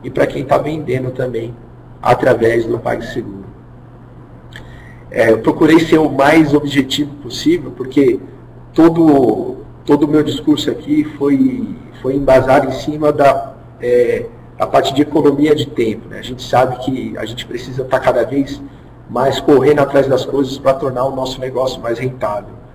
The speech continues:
Então, de maneira bem flat, de maneira bem objetiva e bem fácil de ser entendida,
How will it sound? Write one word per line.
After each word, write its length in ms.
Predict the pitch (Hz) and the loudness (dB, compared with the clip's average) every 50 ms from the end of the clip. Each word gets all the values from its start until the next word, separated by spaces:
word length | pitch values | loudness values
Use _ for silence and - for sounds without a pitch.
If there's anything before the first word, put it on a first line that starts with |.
| - - - - - - - - - | -20 -20 -20 -20 -20 -20 -20 -20 -18
Então, 520 | 185 - - 160 185 190 180 - - - - - - - - - - - - - - | -4 2 6 6 6 6 4 2 -2 -6 -12 -16 -18 -20 -20 -20 -20 -20 -20 -18 -10
de 120 | - 135 | -6 -2
maneira 380 | 143 156 151 151 156 151 156 - | 2 4 6 6 6 6 6 4
bem 340 | - 156 170 196 202 196 - | 4 4 2 2 2 0 -4
flat, 560 | - - - - 160 170 180 - 170 - - | -6 -10 -2 2 4 6 6 6 6 4 0
de 120 | - 135 | -2 -2
maneira 360 | 143 143 135 135 143 147 147 | 0 2 2 4 4 2 2
bem 380 | 143 147 143 113 - 151 175 190 | 2 0 -4 -2 2 4 6 6
objetiva 480 | 175 160 147 143 135 - - 151 139 131 | 6 4 2 -2 -2 -2 -4 -4 -6 -2
e 20 | |
bem 200 | 127 143 160 156 | -2 -2 -2 -2
fácil 420 | - - - 139 135 135 - - | -2 0 4 4 4 4 2 -2
de 80 | - 120 | -6 -8
ser 160 | - - 135 | -8 -8 -8
entendida, 720 | 127 127 - - 120 113 110 135 165 185 175 127 104 95 | -10 -10 -10 -10 -12 -10 -2 2 2 4 4 2 0 -4